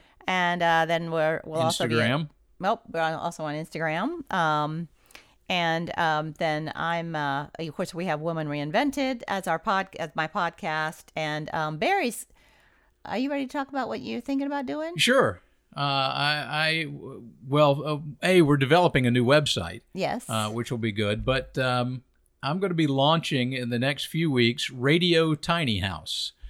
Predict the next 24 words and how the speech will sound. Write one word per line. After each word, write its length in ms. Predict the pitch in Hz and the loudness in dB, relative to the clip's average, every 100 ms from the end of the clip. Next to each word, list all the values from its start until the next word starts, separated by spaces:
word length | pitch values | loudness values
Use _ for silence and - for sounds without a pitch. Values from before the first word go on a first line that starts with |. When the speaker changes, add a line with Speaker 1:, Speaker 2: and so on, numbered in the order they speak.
| - - - | -16 -20 -10
Speaker 2:
which 160 | 117 131 | -6 -4
is 140 | 127 | -2
gonna 180 | 139 156 | 0 -2
be 380 | 131 143 139 131 | 2 2 4 4
a, 340 | 127 123 123 | 4 4 2
um, 460 | 120 117 117 113 120 | 2 0 0 -2 -4
an 100 | 123 | -4
online 680 | 135 160 151 147 147 143 139 | 0 0 0 0 0 -2 -2
radio 380 | 139 143 139 131 | -2 0 2 0
show 480 | - 147 139 139 123 | 0 0 2 2 0
that 180 | 117 113 | -4 -6
will 120 | 120 | -4
be 100 | 123 | -4
turned 260 | - 135 127 | -2 -2 -2
into 180 | 127 | 0
a 40 | 120 | 2
podcast 600 | 147 135 117 120 107 110 | 6 4 4 2 2 2
so 100 | 127 | 0
you 120 | 117 | 0
can 120 | 113 | 0
listen 280 | 120 117 107 | -2 -2 -4
to 140 | 135 | -4
it 60 | 120 | -4
later, 400 | 123 123 107 | -2 -4 -4